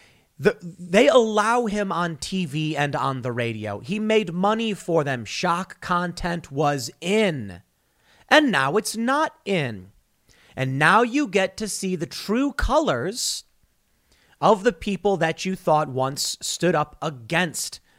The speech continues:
the machine. I really do wonder what George Carlin would be like today. I mean, you know, we can talk about Jon Stewart, who's still around. He's got a new show coming out. I thought his show was fantastic. Jon Stewart praised Project Veritas on more than one occasion.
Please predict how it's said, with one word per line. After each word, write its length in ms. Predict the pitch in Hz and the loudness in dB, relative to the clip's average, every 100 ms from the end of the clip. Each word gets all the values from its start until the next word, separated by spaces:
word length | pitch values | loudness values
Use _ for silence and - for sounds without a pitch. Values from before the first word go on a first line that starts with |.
| _ | _
the 80 | 127 | -8
machine. 480 | 123 - 113 92 - _ _ _ _ _ _ _ _ _ _ | -6 -6 -10 -12 -18 _ _ _ _ _ _ _ _ _ _
I 100 | - | 2
really 420 | 208 226 320 320 269 | 2 4 4 4 2
do 220 | 233 226 | 2 2
wonder 380 | 180 170 123 104 | 2 2 0 -6
what 260 | 117 151 | -4 -4
George 440 | 120 160 185 - - | 0 0 0 -2 -12
Carlin 580 | - 185 202 151 123 113 | -2 2 2 0 -6 -6
would 160 | 120 | -8
be 140 | 117 113 | -8 -8
like 280 | 107 101 - | -8 -10 -12
today. 260 | 110 98 | -8 -6
I 40 | 110 | -4
mean, 300 | 143 143 135 _ - - - - | -2 -4 -6 _ -20 -20 -20 -2
you 80 | 202 | 2
know, 120 | 202 | 4
we 100 | 196 | 4
can 140 | 202 | 0
talk 240 | 202 202 180 | 2 0 2
about 240 | 170 135 | -2 -2
Jon 300 | 120 156 139 | -2 -4 -2
Stewart, 600 | - - - 262 147 175 | -6 -6 -2 0 0 -2
who's 160 | 151 - | -4 -6
still 280 | - 190 143 | -2 0 0
around. 360 | 135 185 139 | 0 0 0
He's 80 | 135 | -4
got 100 | 143 | -4
a 40 | |
new 160 | 127 139 | -4 -6
show 260 | 117 214 247 | 0 2 2
coming 280 | 143 117 | -2 -8
out. 120 | 104 - _ _ _ _ _ _ _ - | -12 -14 _ _ _ _ _ _ _ 4
I 140 | 226 | 6
thought 220 | 254 226 | 6 4
his 160 | 185 170 | 4 2
show 120 | 180 | 0
was 120 | 160 | 0
fantastic. 560 | - 170 214 247 262 123 | -2 -4 -2 -4 -4 -8
Jon 240 | 139 208 | -4 -4
Stewart 380 | 220 - 254 - | -4 -4 -4 -4
praised 440 | - 160 170 139 - | -4 -2 -2 -4 -8
Project 420 | 147 160 180 151 | -4 -2 -4 -6
Veritas 560 | 120 214 233 139 123 | 0 0 0 -4 -4
on 120 | 139 123 | -4 -4
more 260 | 123 139 | -2 -2
than 180 | 135 135 | -2 -4
one 120 | 131 | -4
occasion. 520 | 127 180 220 143 90 | -4 -4 -6 -6 -10